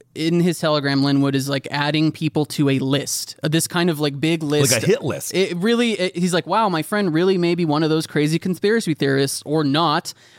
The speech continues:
Speaker 1: My friend just added more
Speaker 2: <laughs>
Speaker 1: names to the, to the Nick Ayers list." And he says,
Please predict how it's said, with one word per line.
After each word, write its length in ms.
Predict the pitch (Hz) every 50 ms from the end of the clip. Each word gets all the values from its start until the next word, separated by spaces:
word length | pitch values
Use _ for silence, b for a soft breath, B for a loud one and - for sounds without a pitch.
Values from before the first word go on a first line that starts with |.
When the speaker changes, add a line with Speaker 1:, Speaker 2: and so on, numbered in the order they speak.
| B B
Speaker 1:
My 80 | 165 170
friend 260 | - - 220 247 247
just 160 | 226 202 -
added 280 | 196 170 190 190 180 170
more 220 | 165 180 196 190
Speaker 2:
<laughs> 20 | 185
Speaker 1:
names 260 | 185 185 185 185 -
to 100 | - 170
the, 300 | 160 160 151 151 147 143 -
to 100 | 170 156
the 80 | 156
Nick 240 | 151 160 180 175 -
Ayers 360 | 160 165 180 175 156 147 -
list." 300 | 139 139 135 143 - -
And 140 | - - 139
he 100 | 147 147
says, 320 | 135 - 151 143 135 139